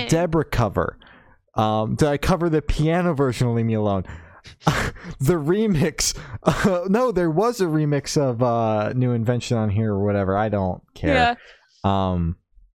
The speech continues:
Speaker 2: but all I'm saying is that certainly just, you know, we just finished up a tour. Here's more shit. Uh,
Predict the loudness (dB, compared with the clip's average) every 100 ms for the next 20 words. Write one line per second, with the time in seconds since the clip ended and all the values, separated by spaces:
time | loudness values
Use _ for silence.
0 | _ _ -6 -2 0 0 -2 -2 0 0
1 | 0 -2 -2 -2 -2 -6 -16 _ _ -12
2 | -2 -2 0 -2 0 -2 -2 -2 0 0
3 | -2 -4 _ _ _ _ _ _ _ _
4 | -6 -2 0 0 0 0 0 -2 -2 -2
5 | -2 0 -2 -2 -2 0 0 0 -2 -4
6 | -14 _ _ _ _ _ _ -6 -2 -2
7 | -2 -2 -2 0 -2 -2 -6 -16 _ _
8 | _ _ -4 -4 -4